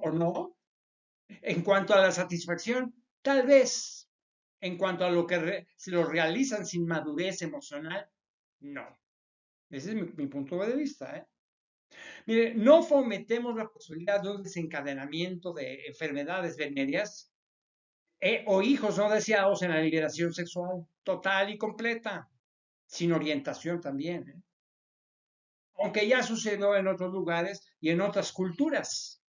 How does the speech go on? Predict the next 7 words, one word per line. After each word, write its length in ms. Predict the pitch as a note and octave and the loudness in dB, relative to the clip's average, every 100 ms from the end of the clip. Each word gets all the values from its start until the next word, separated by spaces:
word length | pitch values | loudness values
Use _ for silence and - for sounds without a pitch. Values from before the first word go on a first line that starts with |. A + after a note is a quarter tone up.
| _ _ _ - - - | _ _ _ -20 -18 -8
Ve-, 160 | F3+ G#3 | -6 0
veamos 380 | G3 A3+ F#3+ | 0 2 -2
esto, 240 | D3 - C3+ | -6 -14 -12
mire. 300 | C3+ A2+ A#2 _ _ _ _ _ _ - _ - | -12 -12 -18 _ _ _ _ _ _ -20 _ -6
En 140 | F#3+ | -4
primer 280 | G#3 B3 D4 | 4 8 8
lugar, 420 | A#3+ F3+ D#3+ G#2+ | 6 4 2 0